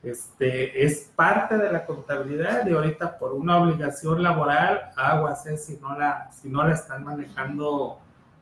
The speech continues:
no la están manejando como es. Entonces hay que estar allí bien atentos, Vane, a hacerlo.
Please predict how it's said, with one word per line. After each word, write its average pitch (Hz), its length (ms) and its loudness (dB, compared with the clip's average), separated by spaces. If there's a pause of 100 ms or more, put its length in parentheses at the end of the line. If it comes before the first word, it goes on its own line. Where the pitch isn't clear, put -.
(100)
no 143 120 -2
la 147 60 2
están 156 300 2
manejando 156 880 2 (200)
como 120 300 -12
es. 131 280 -8
Entonces 131 340 -10
hay 147 120 -2
que - 60 -16
estar 151 240 -2
allí 151 220 4
bien 151 180 -6
atentos, 135 540 -6
Vane, 139 320 -2 (220)
a 131 80 -16
hacerlo. 147 420 -2